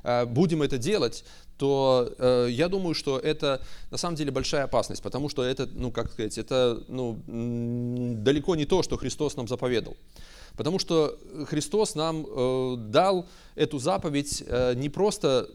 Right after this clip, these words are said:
как бы как, как какой-то вот, ну, механический ритуал, просто съесть и просто выпить. Потому что,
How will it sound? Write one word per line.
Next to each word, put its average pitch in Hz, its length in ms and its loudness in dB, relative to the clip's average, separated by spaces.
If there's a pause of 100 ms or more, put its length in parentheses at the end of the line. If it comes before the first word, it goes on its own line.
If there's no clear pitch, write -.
как 147 200 0
бы 139 360 2
как, 147 260 0 (300)
как 139 260 -2 (140)
какой-то 170 480 2
вот, 151 340 0
ну, 127 380 0
механический 139 640 0
ритуал, 120 400 2 (220)
просто 139 380 0 (300)
съесть 165 300 -2
и 131 40 -4
просто 143 340 2
выпить. 101 240 -2
Потому 156 280 0
что, 156 220 0